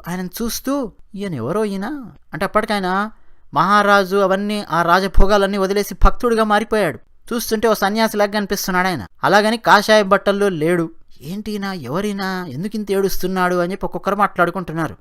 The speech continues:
కొద్దిమందేమో, "బహుశా ఈయన భార్యకో ఈయన పిల్లలకో ఏదైనా సమస్య వచ్చి ఉంటుంది, ఇది సర్వసాధారణమే కదా."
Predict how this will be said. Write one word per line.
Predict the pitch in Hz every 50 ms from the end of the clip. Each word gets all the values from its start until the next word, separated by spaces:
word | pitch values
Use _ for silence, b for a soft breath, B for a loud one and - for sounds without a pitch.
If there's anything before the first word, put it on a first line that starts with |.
| _ _ -
కొద్దిమందేమో, | 170 165 175 208 214 208 208 208 214 226 262 269 247 - - - - -
"బహుశా | - 202 220 240 - - 226
ఈయన | 226 214 208 196 196 190 190 196 196 - 165 156 -
భార్యకో | 175 170 180 180 180 175 - - 208
ఈయన | 214 208 190
పిల్లలకో | 185 - 160 156 185 185 185 - 202
ఏదైనా | 190 170 170 175
సమస్య | 165 - 127 127 - - - 160
వచ్చి | - - -
ఉంటుంది, | 170 165 170 160 170 196 240 247 220 - - - - -
ఇది | 233 226 233
సర్వసాధారణమే | 208 - 190 190 202 220 202 - 269 240 190 - 202 226 226 220 220 220 214 196
కదా." | 196 190 220 247 262 240